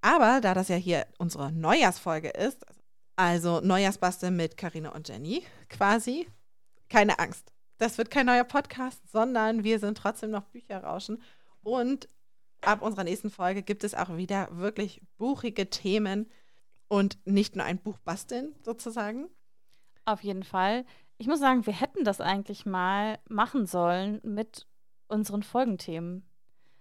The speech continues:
Speaker 2: Weil jedes Mal setzen wir uns davor und sagen, okay, welche,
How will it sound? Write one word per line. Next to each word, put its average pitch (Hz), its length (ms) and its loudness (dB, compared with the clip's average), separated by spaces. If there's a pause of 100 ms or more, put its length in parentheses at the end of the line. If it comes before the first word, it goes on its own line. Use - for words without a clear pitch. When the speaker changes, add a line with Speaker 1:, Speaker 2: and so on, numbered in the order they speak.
(140)
Speaker 2:
Weil 208 220 8
jedes 302 560 0 (180)
Mal 214 460 4
setzen 226 300 -2
wir 233 60 0
uns 226 120 -2
davor 208 480 0
und 208 160 -4
sagen, 190 320 0
okay, - 260 -6
welche, 233 680 2